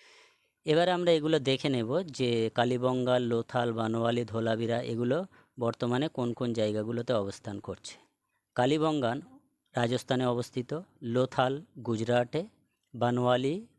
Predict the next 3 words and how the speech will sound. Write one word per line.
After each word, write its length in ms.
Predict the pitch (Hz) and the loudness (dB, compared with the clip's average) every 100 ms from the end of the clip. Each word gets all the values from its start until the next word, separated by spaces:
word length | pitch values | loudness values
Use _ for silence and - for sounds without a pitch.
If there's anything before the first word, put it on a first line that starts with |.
| _ | _
হরিয়ানা, 640 | - 123 123 123 139 202 - _ _ - | -4 0 2 2 -2 -6 -12 _ _ -4
ধোলাবিরা 580 | 110 117 120 127 180 208 127 135 _ _ | 0 0 2 0 0 -4 -14 -20 _ _
গুজরাট। 540 | 120 113 95 90 - | -4 -2 -2 -10 -12